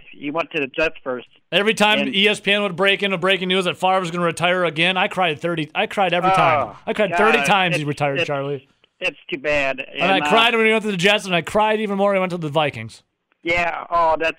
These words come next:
Speaker 1: even worse. But one good thing about bowling, like, I'm trying to, I plan to make the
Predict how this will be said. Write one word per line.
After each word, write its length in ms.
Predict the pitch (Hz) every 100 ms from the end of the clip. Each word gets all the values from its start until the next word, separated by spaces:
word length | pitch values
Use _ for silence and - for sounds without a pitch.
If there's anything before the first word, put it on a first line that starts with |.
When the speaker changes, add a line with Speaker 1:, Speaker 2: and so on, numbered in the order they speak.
| 170
Speaker 1:
even 260 | 147 147
worse. 300 | 147 143 127 - _ _ _ _ -
But 140 | 240 -
one 220 | 226 285 277
good 160 | 247
thing 100 | 233 208
about 240 | 202 180
bowling, 420 | 196 190 165 139
like, 160 | 151 151
I'm 160 | 190 202
trying 220 | 220 208
to, 140 | 196 170 _ _ _ _
I 120 | - 196
plan 240 | 233 226
to 80 | 214
make 260 | 196 190
the 100 | -